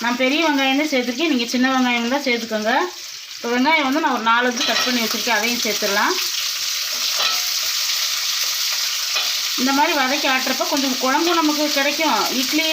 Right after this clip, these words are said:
மதியத்துக்கு லஞ்சுக்குமே இதுவுமே ரெடி ஆகிக்கிறோம் குழம்பு. அதனால தான் நான் ரெண்டு சக்கா சேர்த்து செய்கிறேன் முட்டை குழம்பு வந்து. வெங்காயம் வந்து நல்லா வதங்கிடணும். வதங்கினதுக்கப்புறம் தான் நம்ம தக்காளி சேர்க்கணும். வெங்காயம் வந்து இந்த அளவுக்கு வதக்கிடணும். ஏன்னா நம்ம பெரிய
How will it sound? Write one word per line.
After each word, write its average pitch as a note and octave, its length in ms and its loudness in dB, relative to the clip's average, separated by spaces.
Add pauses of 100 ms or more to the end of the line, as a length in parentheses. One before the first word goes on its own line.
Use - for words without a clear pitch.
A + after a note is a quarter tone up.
(520)
மதியத்துக்கு D#4 460 0
லஞ்சுக்குமே D4+ 500 2
இதுவுமே C#4 300 2
ரெடி B3+ 220 2
ஆகிக்கிறோம் A#3+ 460 0
குழம்பு. B3 360 2
அதனால A#3+ 280 2
தான் C#4+ 120 0
நான் A3+ 120 2
ரெண்டு B3+ 220 2
சக்கா C#4+ 180 0 (120)
சேர்த்து B3+ 320 0
செய்கிறேன் G#3 240 0
முட்டை A3 200 0
குழம்பு G3 320 0
வந்து. G3+ 180 0 (680)
வெங்காயம் C#4 380 2
வந்து D4+ 200 2
நல்லா B3+ 220 2 (100)
வதங்கிடணும். C4+ 520 2
வதங்கினதுக்கப்புறம் B3 640 0
தான் E4 100 0
நம்ம A#3 180 0
தக்காளி A3 280 0 (100)
சேர்க்கணும். D#3 360 0 (2250)
வெங்காயம் C#4+ 380 2
வந்து D4+ 180 2
இந்த C4+ 160 0
அளவுக்கு C#4 280 2
வதக்கிடணும். C4 460 2
ஏன்னா C4 160 2
நம்ம B3 120 4 (100)
பெரிய C#4+ 180 2